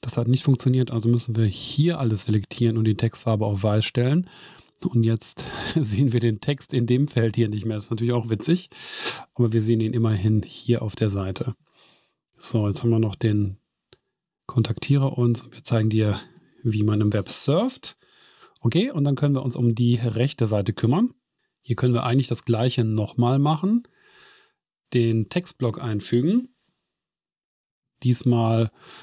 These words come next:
brauchen wir keine Überschrift, sondern nur unsere Listenpunkte. Markiere das alles und einfügen. Und da fällt einem natürlich direkt auf, dass wir, ja, wir werden so natürlich keine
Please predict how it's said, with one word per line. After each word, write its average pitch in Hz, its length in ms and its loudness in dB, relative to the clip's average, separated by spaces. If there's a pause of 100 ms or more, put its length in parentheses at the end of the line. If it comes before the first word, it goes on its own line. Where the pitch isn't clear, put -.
(140)
brauchen 113 480 2
wir 107 220 2
keine 107 320 0
Überschrift, 156 960 -2 (360)
sondern 110 440 2
nur 131 320 2
unsere 113 180 0
Listenpunkte. 110 800 0 (560)
Markiere 120 400 2
das 117 220 -2
alles 147 440 0
und 113 460 -2
einfügen. 139 800 2 (1120)
Und 117 180 2
da 110 120 0
fällt 123 400 -2
einem 120 120 2
natürlich 113 460 0
direkt 123 540 -2
auf, 143 400 0
dass - 260 -2
wir, 123 480 2 (460)
ja, 120 320 0
wir 117 80 2
werden 120 200 0
so 127 140 0
natürlich 131 420 0
keine 131 300 0